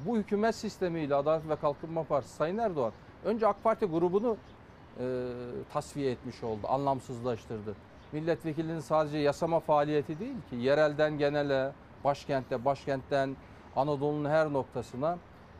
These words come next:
vatandaşımızın taleplerini taşıyan, bürokrasiye taşıyan önemli bir fonksiyon hüviyeti vardı. Şimdi milletvekillerinin karşılığı yok.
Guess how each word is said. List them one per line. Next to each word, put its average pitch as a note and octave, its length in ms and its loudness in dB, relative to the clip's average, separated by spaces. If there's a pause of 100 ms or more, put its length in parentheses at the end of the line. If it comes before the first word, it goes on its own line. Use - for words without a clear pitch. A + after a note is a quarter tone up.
(100)
vatandaşımızın D3+ 720 0
taleplerini D3+ 760 0
taşıyan, C3 480 0 (400)
bürokrasiye C#3+ 580 -2
taşıyan C#3+ 460 -4
önemli D#3+ 400 -2
bir D3+ 100 -2
fonksiyon D#3+ 560 -2
hüviyeti F#3+ 500 2
vardı. B2 360 2 (360)
Şimdi E3+ 240 -4
milletvekillerinin G#3 760 2
karşılığı E3 580 2
yok. G#2+ 180 -2